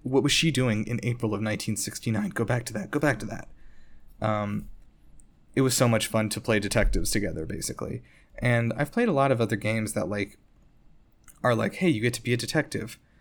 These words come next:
I've never played a game that made me be a detective more than this one, and I don't think that's fully a compliment. I don't like being a detective, I found out. I'm not good at it.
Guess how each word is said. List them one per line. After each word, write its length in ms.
I've 160
never 320
played 260
a 40
game 340
that 160
made 240
me 320
be 180
a 60
detective 540
more 240
than 160
this 220
one, 300
and 460
I 100
don't 200
think 160
that's 200
fully 300
a 60
compliment. 600
I 140
don't 220
like 200
being 240
a 60
detective, 560
I 80
found 300
out. 260
I'm 160
not 200
good 200
at 180
it. 180